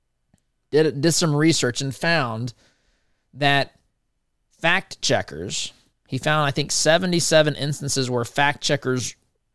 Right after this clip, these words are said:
you know, made a ruling on the same issues, fact checkers from different organizations. I forget the ones that he was, um, studying or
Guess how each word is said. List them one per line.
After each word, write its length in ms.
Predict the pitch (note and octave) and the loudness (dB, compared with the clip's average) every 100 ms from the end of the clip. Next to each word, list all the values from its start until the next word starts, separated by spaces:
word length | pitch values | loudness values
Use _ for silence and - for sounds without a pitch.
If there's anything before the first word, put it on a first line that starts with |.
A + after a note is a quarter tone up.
| _ _ _ _ | _ _ _ _
you 80 | A2+ | -10
know, 160 | G2+ | -6
made 240 | G#2+ B2 B2 | -4 0 0
a 60 | |
ruling 640 | A2 A#2+ D3+ D3 A#2+ A#2+ A#2+ | 0 2 4 4 2 -2 -2
on 340 | A#2+ A#2+ A#2 - - _ _ _ _ _ | -2 -2 -2 -6 -16 _ _ _ _ _
the 100 | C#3+ | -4
same 320 | - D3+ D3+ | 2 4 4
issues, 540 | D3 C3+ E2 F2 A#2 - | 4 2 -2 -4 -4 -6
fact 420 | - C3 C#3 - | -4 -2 -2 0
checkers 320 | D3 C#3 B2+ | 0 0 -2
from 140 | B2 | -2
different 340 | A#2 B2+ C3 B2+ | -2 -4 -2 -2
organizations. 640 | A#2 A#2 A2 A#2 G#2+ A2 | 0 -2 0 0 0 -2
I 60 | A2+ | -2
forget 320 | A#2+ B2 B2+ | -2 -4 -2
the 80 | A2+ | -4
ones 280 | A#2 A2 | -2 -4
that 100 | G#2 | -4
he 80 | A#2 | -6
was, 320 | G#2 F#2 - - _ _ _ _ _ | -6 -6 -8 -10 _ _ _ _ _
um, 500 | F#2+ E2 D2 C#2+ D2 - _ _ | -14 -12 -12 -12 -16 -20 _ _
studying 640 | - - C3 F#2+ F2 G2+ | -4 2 2 2 -6 -6
or 180 | G2+ F#2 | -6 -8